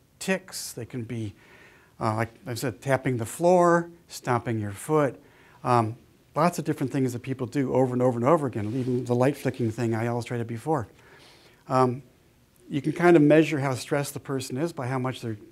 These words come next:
they may be engaging in it. High levels of sensation seeking, it takes so much to get something into the brain. They may spend a lot of time trying to get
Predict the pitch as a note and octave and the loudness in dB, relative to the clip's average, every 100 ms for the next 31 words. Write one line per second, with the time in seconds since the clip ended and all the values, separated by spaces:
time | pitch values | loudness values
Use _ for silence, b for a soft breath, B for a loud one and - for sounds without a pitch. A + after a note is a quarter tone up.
0 | _ A#2+ A#2+ A#2 A2+ A2 A2+ B2 C#3+ D3+ | _ -4 -2 -2 -4 -2 -4 -2 0 4
1 | F3 - - _ b b b b b b | 4 2 -8 _ b b b b b b
2 | b b - E3+ F3+ D#3 D3+ - C3 C3 | b b 4 10 10 10 2 0 2 2
3 | C#3 E3 D#3+ D3+ D#3 F#3+ G3 F#3+ b b | 2 0 0 0 0 2 2 0 b b
4 | b D3+ - D#3+ - D#3+ D#3+ F3 D#3 C3+ | b -4 2 0 2 2 4 4 0 -2
5 | C3+ - - _ - C#3+ C3 A#2 - A#2+ | -2 -4 -20 _ -2 0 2 0 2 4
6 | F#3 G#3+ G#3 F#3 F#3 F#3 F#3 G3+ G3+ - | 6 4 -2 -4 0 4 4 4 -2 -8
7 | b b b C#3+ F3 E3 - D#3 B2 B2 | b b b 4 6 6 2 -2 0 2
8 | D#3+ D#3 C#3+ B2 G#2 - b b b b | 0 0 0 0 -2 -8 b b b b
9 | - C#3+ C#3 C3 A2+ C3 - | -2 0 0 -2 -4 -4 -4